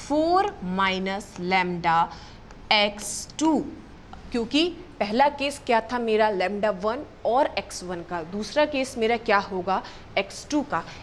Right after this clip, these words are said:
एक्स टू की भी value मेरी वही रहेंगी, X और वाई,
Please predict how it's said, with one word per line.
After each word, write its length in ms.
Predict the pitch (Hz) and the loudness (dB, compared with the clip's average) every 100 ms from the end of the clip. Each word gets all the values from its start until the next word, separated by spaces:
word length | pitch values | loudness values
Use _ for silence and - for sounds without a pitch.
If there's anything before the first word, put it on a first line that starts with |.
| - | -2
एक्स 240 | 202 - - | -2 0 2
टू 100 | 339 | 2
की 180 | 359 359 | 4 6
भी 160 | 381 | 6
value 420 | 302 240 269 330 | 6 4 2 2
मेरी 280 | 302 262 262 | 2 0 0
वही 280 | 214 190 247 | 0 0 0
रहेंगी, 560 | 254 233 247 247 240 262 302 - - - - | 2 2 2 0 0 0 -2 -10 -14 -8 0
X 420 | 190 180 - - - - - | 2 2 -4 -12 -12 -10 2
और 240 | 226 302 330 | 6 6 6
वाई, 280 | 233 175 | 4 4